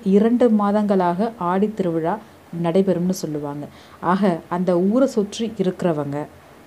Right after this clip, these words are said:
சென்னை மாநகரத்தில் இருக்கிறவங்களாக இருக்கட்டும், பெரியபாளையம் ஊரை சுற்றி இருக்கிறவங்களாக இருக்கட்டும், மறக்காம அந்த அம்பாளை சென்று தரிசனம் பண்ணி வர்றது அப்படின்றது மிகவும் சிறப்பு. எல்லாருக்கும்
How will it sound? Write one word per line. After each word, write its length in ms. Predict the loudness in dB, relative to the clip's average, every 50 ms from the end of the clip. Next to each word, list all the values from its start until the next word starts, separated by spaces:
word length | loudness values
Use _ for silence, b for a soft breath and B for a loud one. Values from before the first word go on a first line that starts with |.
| -20 -10 -2 2
சென்னை 300 | 4 4 6 4 4 4
மாநகரத்தில் 600 | 2 0 -2 -2 -4 -4 -4 -6 -6 -4 -4 -4
இருக்கிறவங்களாக 500 | -4 -4 -6 -8 -8 -8 -8 -8 -6 -6
இருக்கட்டும், 440 | -6 -6 -8 -10 -10 -8 -8 -8 -8 B B B B 0 2
பெரியபாளையம் 680 | 2 4 4 4 2 2 0 0 0 0 0 -2 -2
ஊரை 220 | 0 0 2 2 2
சுற்றி 280 | 0 -2 -4 -2 0 0 0
இருக்கிறவங்களாக 540 | -2 -2 -4 -4 -4 -4 -4 -4 -4 -4 -6
இருக்கட்டும், 360 | -6 -8 -8 -6 -4 -4 -4 -6 B B B B B B -12 -6 -2
மறக்காம 600 | -2 0 0 0 -2 -2 -2 -2 -2 -2 -4 -6 -8 -8
அந்த 200 | -6 -6 -4 -4 -4
அம்பாளை 440 | -2 0 0 2 2 2 0 0 -2 -2 -2
சென்று 240 | -4 -4 -4 -2 -2 -2
தரிசனம் 420 | -2 -2 -2 -2 -2 -2 -2 -2 -2
பண்ணி 200 | -4 -6 -6 -6 -6 -6
வர்றது 240 | -6 -6 -4 -4 -6
அப்படின்றது 380 | -6 -6 -8 -8 -8 -8 -8 -8 -10 B B B B -2
மிகவும் 420 | 0 0 2 2 2 2 2 2
சிறப்பு. 440 | 0 -2 -2 -2 -2 -2 -2 -4 -8 -6 -4
எல்லாருக்கும் 580 | -4 -2 -2 0 0 0 0 0 0 0 0